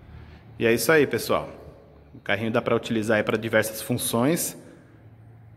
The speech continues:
E dependendo do que você for carregar, é necessário você aumentar a resistência do carrinho. Mas pra esse caso aí, como eu já até passei as medidas pra vocês,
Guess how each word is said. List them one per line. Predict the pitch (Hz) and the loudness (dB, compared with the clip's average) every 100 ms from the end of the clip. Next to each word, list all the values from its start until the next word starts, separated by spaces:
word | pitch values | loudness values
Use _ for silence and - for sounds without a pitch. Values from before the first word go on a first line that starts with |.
| - - | -20 -12
E | - 117 120 120 117 | -2 2 4 4 4
dependendo | 123 123 117 110 117 | 2 4 2 2 0
do | 113 | -2
que | 117 | -4
você | 117 113 120 | -4 -2 -2
for | 120 | -2
carregar, | - 110 139 127 120 151 147 - - - | 0 2 4 6 6 4 -4 -12 -18 -8
é | 120 | -2
necessário | 127 123 131 131 120 127 135 139 - - - - - - | -2 -2 0 4 6 6 4 0 -8 -18 -20 -20 -18 -8
você | 117 - | -4 0
aumentar | 123 127 127 123 | 2 2 2 4
a | 123 | 4
resistência | 127 131 147 - 131 123 135 | 2 -2 -4 0 0 0 -2
do | 131 | 2
carrinho. | 151 135 104 | 2 2 0
Mas | 98 107 104 - - - - _ | 0 -2 -4 -8 -14 -20 -20 _
pra | - 120 | 2 4
esse | 113 113 | 4 0
caso | 123 120 120 120 135 | 0 4 4 4 2
aí, | 123 139 160 - - - - - - _ _ | 2 0 -4 -12 -18 -20 -20 -20 -20 _ _
como | - 113 113 | -8 -2 0
eu | 113 | 2
já | 120 | 0
até | - - 120 | -2 -4 -2
passei | 120 117 117 | 0 2 2
as | 113 | 2
medidas | 117 107 113 110 | 0 0 -2 -2
pra | - 117 | 0 0
vocês, | 123 127 156 156 | 2 4 2 2